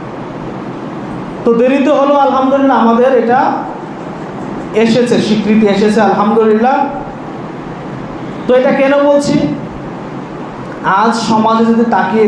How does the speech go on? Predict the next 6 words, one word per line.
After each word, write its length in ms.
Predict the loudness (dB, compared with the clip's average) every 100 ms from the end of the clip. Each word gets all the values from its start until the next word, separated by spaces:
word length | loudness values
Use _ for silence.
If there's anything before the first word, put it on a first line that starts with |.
| 2
দেখি, 220 | 0 -2 -6 -8 -10 -10 -10 -10 -10 -12 -12 -12 -12 -6
সমাজের 440 | -2 2 2 2 2
দিকে 200 | 2 2 2
তাকিয়ে 280 | 0 2 2
দেখি, 220 | 2 0 0
প্রাকৃতিক 580 | 0 0 0 0 2 2